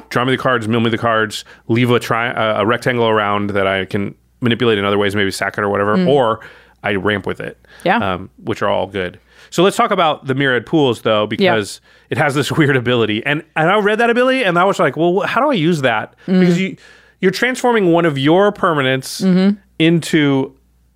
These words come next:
Speaker 1: a s-, permanent spell that you're casting.
Speaker 2: Right.
Speaker 1: So
Speaker 2: Anything.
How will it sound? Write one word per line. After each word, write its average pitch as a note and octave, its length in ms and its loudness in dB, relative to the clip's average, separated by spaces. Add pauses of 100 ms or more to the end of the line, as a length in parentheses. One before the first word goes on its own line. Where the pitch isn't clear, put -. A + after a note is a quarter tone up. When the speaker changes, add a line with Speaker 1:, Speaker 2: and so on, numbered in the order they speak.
Speaker 1:
a A#2+ 420 2
s-, - 260 -8 (320)
permanent E3 360 0
spell E3+ 460 0
that D#3 200 0
you're C3 120 -2
casting. A#2+ 640 -4
Speaker 2:
Right. E3+ 200 0 (680)
Speaker 1:
So - 200 -2
Speaker 2:
Anything. F#3+ 420 -2